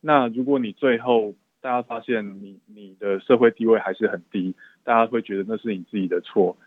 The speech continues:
如果你是因为你自己的错而落入一个不好的处境，那别人为什么要帮你呢？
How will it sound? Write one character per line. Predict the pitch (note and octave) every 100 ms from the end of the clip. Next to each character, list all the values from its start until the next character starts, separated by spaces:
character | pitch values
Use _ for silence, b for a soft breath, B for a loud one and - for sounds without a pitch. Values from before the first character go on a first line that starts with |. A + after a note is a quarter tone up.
| b b _
如 | D#3+
果 | F#3+ F#3+
你 | B2+
是 | G2 - D3
因 | D3 D3
为 | C#3
你 | A2 F#2
自 | D3+
己 | C3
的 | G2 G2
错 | - - A#2+ G#2 -
而 | G#2+
落 | A2+ C3
入 | A#2+ A#2+
一 | A#2
个 | A2
不 | - -
好 | F#2
的 | F#2 F#2
处 | - -
境， | A2+ G2+ F2+ b b -
那 | -
别 | B2+
人 | B2+ A#2+ G#2+ A2
为 | B2+
什 | A#2
么 | G2
要 | A2
帮 | A#2 A2 A2+
你 | G#2+
呢？ | F2